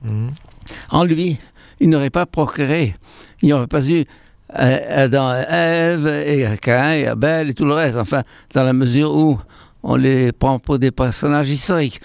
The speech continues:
Speaker 2: Peu importe. Il, le, le, le problème de la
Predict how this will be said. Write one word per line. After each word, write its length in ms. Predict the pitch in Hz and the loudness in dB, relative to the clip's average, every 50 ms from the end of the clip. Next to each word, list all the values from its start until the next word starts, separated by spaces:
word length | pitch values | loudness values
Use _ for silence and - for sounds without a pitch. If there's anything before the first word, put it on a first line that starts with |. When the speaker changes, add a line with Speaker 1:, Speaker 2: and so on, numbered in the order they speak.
| - - - - - - - | -20 -20 -20 -20 -14 -6 -2
Speaker 2:
Peu 100 | 202 202 | 0 0
importe. 440 | 196 - - 156 143 131 113 - - - _ _ _ _ _ - - - - | 0 0 0 -2 -2 -2 -4 -8 -12 -20 _ _ _ _ _ -20 -20 -18 -8
Il, 240 | - - 139 147 143 - - - - - - - - - | -2 2 2 2 2 -2 -8 -20 -20 -20 -20 -20 -20 -14
le, 340 | - 135 147 156 170 160 - - | -8 -4 -2 0 0 -2 -2 -2
le, 100 | 160 151 - - - - | -4 -4 -4 -6 -14 -8
le 120 | - 151 135 | -4 -4 -2
problème 460 | - 151 151 151 160 196 220 220 208 | 0 0 -2 0 0 0 0 0 2
de 80 | 156 151 | 0 0
la 360 | 139 139 139 135 135 143 | 2 2 0 0 0 -2